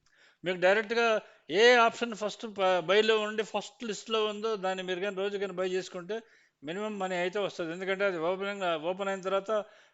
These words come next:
లిస్ట్లో ఫస్ట్ ఏదైతే ఉందో ఒక ఐదు నిమిషాలు చూసి దాన్ని బై చేయండి. అది అటు తిరిగి ఇటు తిరిగి end of the day-కి అది,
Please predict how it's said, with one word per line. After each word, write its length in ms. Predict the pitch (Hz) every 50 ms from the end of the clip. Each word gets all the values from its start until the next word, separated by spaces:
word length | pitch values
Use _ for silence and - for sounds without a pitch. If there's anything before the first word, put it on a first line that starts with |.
| _
లిస్ట్లో 320 | 175 185 - - - 233 233
ఫస్ట్ 400 | - - 226 226 220 - - 226
ఏదైతే 360 | 220 220 208 220 226 214 233
ఉందో 280 | 220 214 214 220 240 247
ఒక 120 | 226 -
ఐదు 200 | 185 190 202 196
నిమిషాలు 340 | 196 202 165 214 220 202 208
చూసి 120 | 208 175
దాన్ని 220 | 175 190 185 175 165
బై 140 | 185 196
చేయండి. 420 | 202 202 202 202 196 185 208 247 277 - _ _ _ _ _ -
అది 180 | - 180 190 185
అటు 160 | 180 175 196
తిరిగి 240 | 196 214 214 220 214
ఇటు 80 | 208
తిరిగి 200 | 202 208 220 208
end 140 | 190 180 196
of 140 | 208 208 196
the 80 | 196 190
day-కి 180 | 196 208 190 196
అది, 280 | 185 175 165 165 156